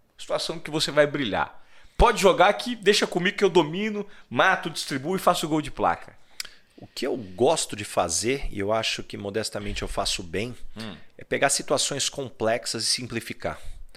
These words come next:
Speaker 2: Como que eu posso tentar compilar dez mil entrevistas e colocar em lições que, cara, não importa qual estágio você tá na carreira, fica fácil. Como é que você pega uma estratégia complexa e coloca pro time?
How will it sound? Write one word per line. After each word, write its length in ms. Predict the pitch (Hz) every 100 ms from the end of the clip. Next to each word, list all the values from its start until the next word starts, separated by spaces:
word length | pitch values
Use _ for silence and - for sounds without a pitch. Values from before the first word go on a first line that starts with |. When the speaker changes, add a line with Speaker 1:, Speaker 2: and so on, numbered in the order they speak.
| - _ -
Speaker 2:
Como 180 | 175 185
que 80 | 170
eu 60 |
posso 460 | - 139 131 - -
tentar 340 | 123 113 127
compilar 460 | - 123 120 110 117
dez 260 | 113 131
mil 140 | 117 131
entrevistas 640 | 120 107 92 117 113 104
e 40 | 107
colocar 380 | - 113 -
em 60 | 123
lições 760 | 117 - - 117 117 107 - -
que, 260 | - 113 104
cara, 340 | - 127 113
não 80 | 107
importa 500 | 113 - 127 131 131
qual 220 | - 123
estágio 560 | 120 - - - 110 110
você 200 | 110 -
tá 140 | -
na 100 | 110
carreira, 400 | 107 101 101 113
fica 240 | 101 - 104
fácil. 540 | - 110 107 - 120 - - -
Como 120 | -
é 40 | 139
que 80 | -
você 100 | 143
pega 220 | 131 131
uma 100 | 123
estratégia 460 | - 117 127 120
complexa 760 | - 120 - 110 110 110 - -
e 60 | -
coloca 380 | 117 107 107
pro 120 | - 101
time? 480 | - - 101 101